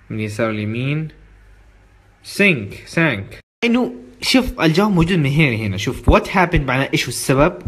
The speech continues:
وليش غرقت. وهنا sink يعني غرقت. محظوظ إنه لقيت الكلمة زي ما هي.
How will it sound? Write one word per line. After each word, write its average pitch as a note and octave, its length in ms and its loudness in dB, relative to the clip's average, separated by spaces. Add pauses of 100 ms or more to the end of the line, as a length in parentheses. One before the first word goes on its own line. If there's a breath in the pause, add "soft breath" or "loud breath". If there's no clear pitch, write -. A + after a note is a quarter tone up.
(100)
وليش A#2 480 -2
غرقت. C#3+ 440 0 (460 loud breath)
وهنا E3+ 140 4
sink F#3 380 0
يعني C3 240 0
غرقت. - 380 -10 (220)
محظوظ A3+ 320 4
إنه F#3 140 4
لقيت E3 340 2
الكلمة F#3 400 4
زي D3 140 4
ما C3+ 120 0
هي. A2 320 -4